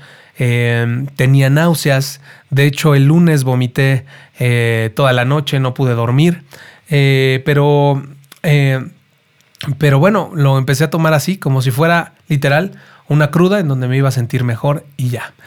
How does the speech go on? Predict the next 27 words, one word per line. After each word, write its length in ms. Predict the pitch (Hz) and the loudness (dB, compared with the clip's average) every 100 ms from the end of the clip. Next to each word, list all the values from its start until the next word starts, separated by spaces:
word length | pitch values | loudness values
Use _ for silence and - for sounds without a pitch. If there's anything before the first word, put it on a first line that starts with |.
| - - - - | -20 -20 -12 -2
Las 180 | 151 | 2
noches 320 | 165 190 170 143 | 2 2 2 2
han 80 | |
sido 220 | 139 143 135 | 2 0 0
complicadas. 800 | 120 120 - 123 127 160 - _ - _ - | -4 -6 -2 -2 -2 -6 -12 _ -20 _ -2
Hemos 240 | 139 147 | 0 2
pasado 460 | 143 131 147 143 143 | 0 0 2 2 2
noches 560 | 143 147 143 156 147 | 2 0 0 -2 0
en 160 | 139 127 | 0 0
donde 760 | 131 131 127 131 127 127 123 - - - | 0 -2 0 0 0 0 -2 -6 -18 -20
justo, 640 | - 190 185 - 180 175 175 | -4 0 0 0 0 0 -2
eh, 420 | 156 139 131 131 - | 0 0 0 -2 -2
antes 340 | 151 165 156 | -2 -2 -2
de 100 | 139 | -4
que 80 | 131 | -2
nos 120 | 123 | -4
dieran 280 | 131 151 135 | -2 0 0
el 80 | 120 | -2
resultado, 680 | 120 139 123 151 131 123 139 - - - _ - | -4 -2 -2 0 0 -2 -6 -16 -20 -20 _ -2
eh, 680 | 127 123 120 120 117 117 123 - _ _ - 147 - | 0 0 0 0 0 -2 -6 -14 _ _ -16 -14 -6
yo 80 | 151 | -4
escuché 340 | 151 165 165 | -2 -2 0
a 60 | 139 | 0
Brenda 380 | 147 151 139 | 0 0 -2
teniendo 340 | 135 131 139 139 | -2 0 0 0
como 240 | 127 120 | -2 -2
apneas, 680 | 117 123 135 127 160 - | -2 0 0 -2 -4 -10